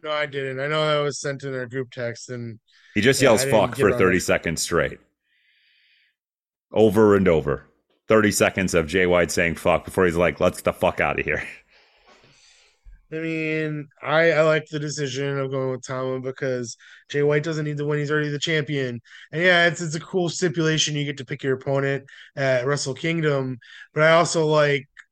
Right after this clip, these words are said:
Speaker 1: somebody winning the tournament and getting the briefcase.
Speaker 2: Yeah.
Speaker 1: So, like,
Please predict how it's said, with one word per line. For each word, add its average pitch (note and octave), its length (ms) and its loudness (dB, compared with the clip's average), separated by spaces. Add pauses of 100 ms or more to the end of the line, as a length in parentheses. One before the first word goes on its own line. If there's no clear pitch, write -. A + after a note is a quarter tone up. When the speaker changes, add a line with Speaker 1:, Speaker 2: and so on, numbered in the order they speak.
(240)
Speaker 1:
somebody D3 800 -2 (340)
winning E3+ 380 2
the C#3+ 100 0
tournament D3 640 -2 (100)
and C#3 280 -8
getting D3 380 0
the C3+ 60 -2
briefcase. B2+ 680 -6 (420)
Speaker 2:
Yeah. E2 180 -2
Speaker 1:
So, C#3+ 220 2
like, C#3+ 600 2